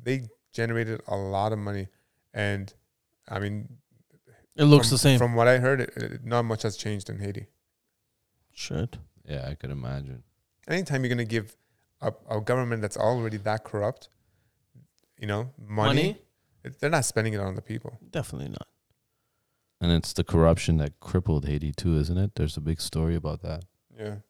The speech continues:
Speaker 3: Was it the French? Do you know it?
Speaker 1: I'm not sure, but I think, I think they have been colonized by Fran-, France.
Speaker 3: Yeah.
Speaker 2: <clears throat> British and French always colonizing places.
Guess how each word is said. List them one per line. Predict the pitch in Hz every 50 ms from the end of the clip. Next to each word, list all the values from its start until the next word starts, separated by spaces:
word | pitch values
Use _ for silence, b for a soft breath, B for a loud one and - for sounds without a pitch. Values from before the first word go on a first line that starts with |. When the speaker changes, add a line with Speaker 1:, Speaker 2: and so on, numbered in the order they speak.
| _ -
Speaker 3:
Was | 87 73 78
it | 78
the | 82
French? | 78 - - 85 87 95 117 - - - - _ _ _ _ _ _ _ _ _
Do | - 98
you | 95
know | 101 120 139
it? | 165 160 _ _ _ _ _ _ _ _ _ _ _ _ _ _ _ _ _ _ _ _ -
Speaker 1:
I'm | 113 110 107 104 107 107 104 104 107 104 104 104 107 107 107 110 110 107 110
not | 117 127 143 -
sure, | - - - - - - - 139 131 117 107
but | 104 113 104
I | 104 104
think, | - - - 143 139 135 - - - - - _ _ _ _
I | - 120
think | - 139 135 123 113
they | 110 113 113 107
have | 104 107 113 120 113
been | 110 104
colonized | 104 - 104 107 107 107 107 107 104 -
by | - 107
Fran-, | 104 - 117 117 - _ _
France. | _ - 107 104 104 104 - - - _ _ - 92
Speaker 3:
Yeah. | 90 90 92 90 87 80 - _ _ _ _ _ _ _ _ _ _ _ _ _ _ _ - - -
Speaker 2:
<clears throat> | - - - 175 175 139 117 87
British | 139 139 123 131 123 - 120
and | 113 104
French | - 113 110 107 - -
always | 107 110 113 101 -
colonizing | - - 113 107 107 104 104 107 107 107 107 104
places. | 101 - - - 95 113 113 107 -